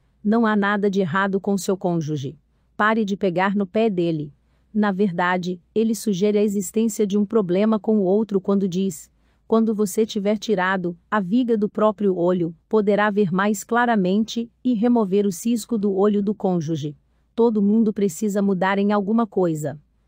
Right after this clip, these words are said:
Não existem cônjuges perfeitos, apesar de eu ter ouvido a história de um pastor que perguntou: "Alguém aqui conhece um marido perfeito?"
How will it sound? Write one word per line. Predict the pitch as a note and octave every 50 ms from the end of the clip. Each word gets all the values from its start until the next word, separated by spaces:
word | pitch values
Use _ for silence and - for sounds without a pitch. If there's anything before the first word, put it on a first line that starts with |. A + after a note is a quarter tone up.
| _ _ -
Não | G#3 G#3+ A#3+ B3 A#3+
existem | A#3 G3+ F#3 G#3+ A#3 G#3 - A3 G3 G3
cônjuges | - G#3 G#3 G#3+ G3 G#3 G3 F3 F#3 D#3+
perfeitos, | - - G3+ F#3 C#3+ - F#3 F#3 G3 F#3+ - F#3 F#3+ - - - _ _
apesar | - A3 G#3+ - A3 G3 F3 F3+ G3+ A3 A#3 A3
de | G3+ G3+
eu | F#3+ F#3
ter | - A3 A3 G#3+
ouvido | G#3+ A3 G3 F#3 G3 G3+ G3+ G3 G3+ G3+ - _ - -
a | A3+
história | A3+ A3 - - - A3+ A3 A3 A3 A#3 G#3+
de | G3 G#3+
um | G#3 G3+
pastor | - A3 G#3+ F#3+ - - G3 G#3 F#3+
que | - - G#3
perguntou: | - A3 A3+ G3+ G#3 A3 A3 G3+ - F#3 D#3 C#3+ C#3 - _ _ _ _ _ _ -
"Alguém | - A3+ A3 G#3 G#3+ G#3+ G#3+
aqui | F3+ - - A3+
conhece | - A3 F#3+ F3+ F3 G3 F#3 - F#3+
um | F#3
marido | F3+ E3+ D#3+ E3+ F3+ F3 E3
perfeito?" | - E3+ D3+ C3 - - E3+ G3+ - - D#3 D3+